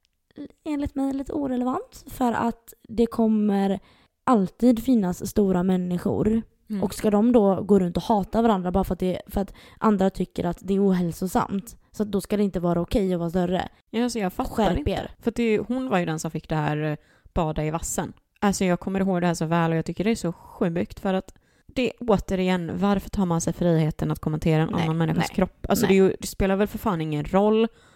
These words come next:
Speaker 2: om din granne väger hundra kilo eller, eller om den väger femtio kilo. Det spelar väl, alltså det spelar väl för fan
Speaker 1: Vad påverkar
Speaker 2: ingen roll.
Speaker 1: det ditt jävla liv?
Speaker 2: Ja, exakt.
Speaker 1: Så ge fan och kommentera det bara.
Speaker 2: Ja, exakt. Och det är ju det som också så här är att,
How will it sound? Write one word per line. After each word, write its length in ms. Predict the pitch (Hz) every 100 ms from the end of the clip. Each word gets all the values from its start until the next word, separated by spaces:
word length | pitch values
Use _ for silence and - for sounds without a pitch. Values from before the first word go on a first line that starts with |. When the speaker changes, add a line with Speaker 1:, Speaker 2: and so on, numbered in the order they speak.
| _
Speaker 2:
om 260 | _ - 196
din 220 | 175 156 -
granne 600 | 185 196 170 156 165 214
väger 400 | 196 160 151 151
hundra 460 | 160 170 165 175
kilo 480 | 196 165 156 147 135
eller, 180 | 156 147
eller 220 | 190 160 156
om 120 | 156
den 140 | 160
väger 240 | 156 143 185
femtio 380 | 226 233 -
kilo. 340 | 196 - 185 - _ _
Det 120 | -
spelar 500 | 202 - 240 247 160
väl, 180 | 139 156 -
alltså 200 | - -
det 60 | 226
spelar 320 | - 220 175
väl 100 | 165
för 80 | 170
fan 180 | -
Speaker 1:
Vad 100 | 240
påverkar 200 | 196 285
Speaker 2:
ingen 120 | 220 185
roll. 80 |
Speaker 1:
det 60 | 208
ditt 240 | 190 208
jävla 240 | 339 202 180
liv? 340 | 185 - 170 175 _ -
Speaker 2:
Ja, 100 | 330
exakt. 600 | - 359 370 - - - _
Speaker 1:
Så 120 | -
ge 60 | 240
fan 280 | - 254 190
och 80 |
kommentera 460 | - 214 202 175 180
det 80 | 247
bara. 340 | 320 285 311 311
Speaker 2:
Ja, 80 | -
exakt. 560 | 269 - 294 - - - _ _ _ _ -
Och 120 | 233
det 60 | 233
är 40 |
ju 80 | 220
det 120 | 175
som 200 | - 285
också 180 | 196 -
så 80 | 180
här 160 | 160
är 240 | 160 156 -
att, 220 | -